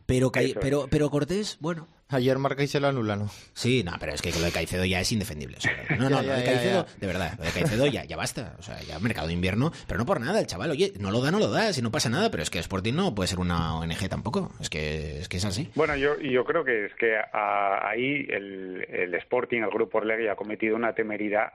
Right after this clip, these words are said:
Speaker 2: en este pasado mercado de verano. Tú no puedes presentarte a competir en una división como la segunda, tan compleja, eh, con Otero,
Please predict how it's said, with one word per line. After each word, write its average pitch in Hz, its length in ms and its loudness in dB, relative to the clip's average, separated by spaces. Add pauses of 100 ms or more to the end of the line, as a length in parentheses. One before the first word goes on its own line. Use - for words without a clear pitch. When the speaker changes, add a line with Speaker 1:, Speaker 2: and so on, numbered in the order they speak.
(100)
Speaker 2:
en 104 280 -2
este 104 720 0
pasado 101 320 0
mercado 117 360 0
de 120 100 4
verano. 104 400 -4 (420)
Tú 113 80 -2
no 113 140 2
puedes 120 200 4
presentarte 104 1300 -2
a 113 140 -2
competir 110 520 -2
en 104 120 -2
una 113 480 -2 (400)
división 120 400 -2
como 113 160 -2
la 131 100 2
segunda, 113 440 0
tan 113 240 -4
compleja, 117 580 0 (480)
eh, 104 400 2
con 104 200 0
Otero, 123 500 0